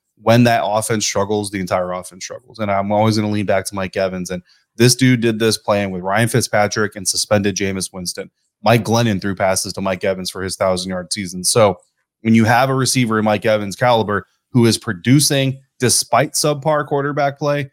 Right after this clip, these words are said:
when you come at me and tell me that the guy's starting quarterback was injured for part of or a lot of the season,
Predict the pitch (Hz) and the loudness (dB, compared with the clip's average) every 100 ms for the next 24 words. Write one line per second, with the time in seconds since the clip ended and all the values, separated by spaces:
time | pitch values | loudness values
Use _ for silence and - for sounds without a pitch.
0 | _ _ 120 120 120 110 135 135 139 139 | _ _ -2 2 2 0 2 2 0 -2
1 | 123 123 123 120 107 113 113 107 113 110 | 0 0 0 -2 -4 0 0 0 -2 -4
2 | 107 107 110 107 98 98 110 104 110 104 | -4 -2 0 -2 -4 -6 -6 -4 -2 -4
3 | 107 101 - 104 104 101 98 95 95 92 | -6 -12 -2 0 0 -2 -2 -2 -2 -2
4 | 90 101 107 | -4 -4 -4